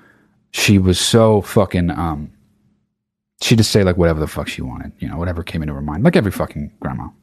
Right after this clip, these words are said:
and grandpa. They just say whatever the fuck. They don't give a fuck. They're like, "I'm eighty-five. What do I care?" Um, but she was very sweet to me. I was her favorite.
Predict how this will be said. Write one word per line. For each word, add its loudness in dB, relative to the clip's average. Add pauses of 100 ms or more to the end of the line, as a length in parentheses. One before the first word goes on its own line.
(180)
and -6
grandpa. -8 (680)
They 4
just 0
say 4
whatever 0
the -10
fuck. -14
They -6
don't -2
give -10
a -16
fuck. -4 (720)
They're 2
like, 4
"I'm 6
eighty-five. 0 (2500)
What 0
do 2
I -2
care?" -12 (1500)
Um, 0 (1900)
but 2
she 6
was 4
very 6
sweet 4
to 2
me. 6
I 6
was 2
her -2
favorite. -4